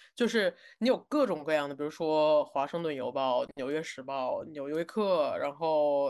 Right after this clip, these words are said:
呃，路透，然后各种各样的新闻社，他们有各种各样的不同的政治观念，然后他们给你 feed 不同的这种政治观念引导下的，或者是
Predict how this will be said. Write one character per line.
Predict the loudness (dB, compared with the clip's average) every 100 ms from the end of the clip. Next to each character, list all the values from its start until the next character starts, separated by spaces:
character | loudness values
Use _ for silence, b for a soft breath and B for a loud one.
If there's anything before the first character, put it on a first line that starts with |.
| -4 -6
呃， | -6 -6 -8
路 | 0 0
透， | 0 2 4 4
然 | 2 -2
后 | B B _
各 | 0 2
种 | 2 0 2
各 | 2
样 | 2 0
的 | 0 0
新 | -2 -4 -2
闻 | 0 0
社， | -2 0 2
他 | 2
们 | -2
有 | -2
各 | -2 -2
种 | -4
各 | -8
样 | -6 -6
的 |
不 | -6 -8
同 | -8 -8
的 |
政 | -4 -4
治 | -6 _ _
观 | 0 2 0
念， | -2 -2
然 | -2 -4
后 |
他 | -4
们 | -6
给 | -6 -8
你 | -8
feed | -12 -16 -12 -10 -12 -20 -10
不 | -8
同 | -6 -8 0
的 | 2 2
这 | 0 -4
种 | -4 -4 -10 B B B
政 | -4 -2
治 | 0
观 | -2
念 | 0 -6
引 | -4
导 | -4
下 | -2 0 0
的， | 0 -2 -4 -8
或 | -2 0
者 |
是 | 0 -8 -8